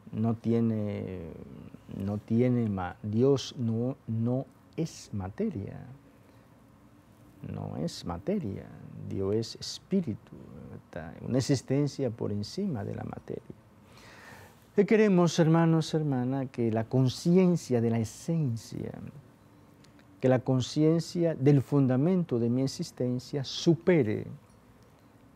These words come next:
la conciencia que yo tengo de que existo.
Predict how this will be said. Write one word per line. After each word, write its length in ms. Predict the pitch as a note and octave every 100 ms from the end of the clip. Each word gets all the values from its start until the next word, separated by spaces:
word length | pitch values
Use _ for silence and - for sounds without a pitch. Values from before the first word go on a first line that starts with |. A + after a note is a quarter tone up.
| _ _ _ -
la 140 | B2+ A#2+
conciencia 960 | C#3 C3+ A#2+ A2 A2 - B2+ C3 C3 C3
que 140 | C3
yo 160 | A#2+ C3
tengo 380 | B2+ B2+ C#3+ A#2
de 100 | G2+
que 120 | -
existo. 520 | - - - -